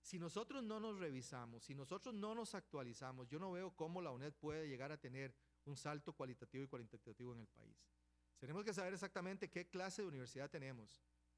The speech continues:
y nuestra oferta académica debe ser en este momento en, eh, actualizada desde toda perspectiva. Aquí hay algunos también, eh, algunas actividades en ese mismo sentido.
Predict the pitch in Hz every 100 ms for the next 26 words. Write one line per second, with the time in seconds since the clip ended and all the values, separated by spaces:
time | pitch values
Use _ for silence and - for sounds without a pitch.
0 | - 131 139 131 123 160 208 165 143 170
1 | 175 139 135 156 - 156 123 120 127 127
2 | 135 160 143 131 156 165 156 - 127 113
3 | - 123 120 127 - 123 110 131 160 -
4 | - - 127 117 - 135 135 131 127 -
5 | 120 110 110 - _ _ _ _ _ _
6 | _ _ _ - _ _ - - - -
7 | - - - _ - _ _ - - -
8 | _ _ _ - - 160 170 160 160 185
9 | 185 147 135 151 165 151 131 127 117 117
10 | 113 107 107 - 117 151 156 - 131 127
11 | 139 156 180 - - - - - - -
12 | - - 113 113 127 139 127 123 131 131
13 | 135 117 160 196